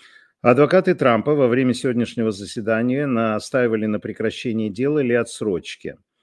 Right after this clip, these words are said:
Э, по мнению защитников, в суде Нью-Йорка не удастся провести справедливый процесс, а присяжные не будут беспристрастными.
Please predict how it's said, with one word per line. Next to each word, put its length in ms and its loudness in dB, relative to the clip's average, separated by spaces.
Э, 640 -2
по 100 0
мнению 360 0
защитников, 840 -4
в 80 -18
суде 540 -2
Нью-Йорка 600 0
не 140 0
удастся 520 0
провести 500 -6
справедливый 560 -4
процесс, 520 -4
а 60 -4
присяжные 680 -2
не 140 0
будут 400 -4
беспристрастными. 1200 -4